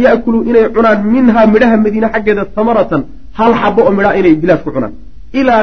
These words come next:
qi-, ilaa qiran, martisoor aan annagu martisoorna mooye, aw baycan, ama iib ay naga iibsadaan mooye. Waagaan gaalada isla ahayn, nimankaasi midhaha Madiine ka go'a mayna hunguriyeyn jirin, inaanu annagu siinno, bilaash ku siinno,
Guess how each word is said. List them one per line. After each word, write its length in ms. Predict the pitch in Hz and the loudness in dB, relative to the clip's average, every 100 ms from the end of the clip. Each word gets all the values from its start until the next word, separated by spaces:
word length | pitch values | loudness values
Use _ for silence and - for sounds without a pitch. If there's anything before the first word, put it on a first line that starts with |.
| 220 | -2
qi-, 180 | 247 - | -6 -4
ilaa 320 | 240 226 208 | -4 0 0
qiran, 320 | - 247 214 - - - - - | 0 0 2 0 -6 -16 -18 -6
martisoor 580 | 196 208 208 180 240 202 | -2 -2 -4 -4 -2 -2
aan 140 | 196 | -2
annagu 240 | 208 208 196 | -2 -2 -2
martisoorna 520 | 175 196 175 170 175 | -4 -2 -2 0 0
mooye, 260 | 151 139 - - - - | 0 0 -2 -12 -18 -2
aw 120 | 240 269 | 0 2
baycan, 360 | 220 233 214 208 | 2 2 2 0
ama 120 | 208 | 0
iib 180 | 220 202 | -2 0
ay 100 | 180 | 0
naga 160 | 175 | 0
iibsadaan 380 | 160 139 143 131 | -2 -4 -2 -4
mooye. 200 | 117 110 - - - - - - - - - - - | -4 -8 -8 -8 -10 -16 -18 -18 -18 -16 -16 -16 -2
Waagaan 340 | 190 220 208 | 2 2 2
gaalada 320 | 202 214 226 208 | 2 2 2 0
isla 220 | 214 233 | 0 -2
ahayn, 240 | 160 113 98 - - - - - - - - | 0 -2 -8 -16 -18 -18 -18 -18 -18 -16 -2
nimankaasi 760 | 202 247 240 226 214 185 208 196 - | 2 2 2 2 0 0 -6 -8 -8
midhaha 400 | 160 208 233 214 | -2 2 2 2
Madiine 360 | 202 185 208 226 | 0 0 2 2
ka 120 | 226 | 0
go'a 220 | 196 185 | 0 0
mayna 200 | 202 202 | 2 2
hunguriyeyn 440 | 180 156 165 180 170 | 2 -2 -2 0 -2
jirin, 220 | 123 107 - - - - - - - | -6 -10 -16 -18 -18 -18 -18 -18 -4
inaanu 240 | 202 196 185 | 0 0 0
annagu 300 | 208 220 202 | 2 2 2
siinno, 380 | 196 190 185 - - - - | -2 0 0 -2 -8 -16 -2
bilaash 260 | 220 233 233 | 0 0 -2
ku 80 | |
siinno, 260 | - 143 | -2 -2